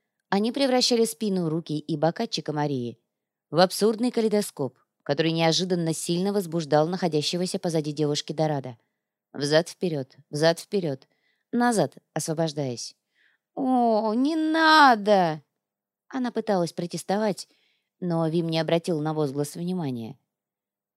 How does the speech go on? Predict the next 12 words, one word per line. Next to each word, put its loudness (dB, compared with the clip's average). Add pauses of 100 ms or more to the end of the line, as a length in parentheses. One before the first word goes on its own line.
(140)
Уверенно 4
перевернул 0
Чика -6
Марию -2
на -4
спину, -10 (540)
раздвинул 2
ей 2
ноги 0
и -4
вновь -4
вошел. -6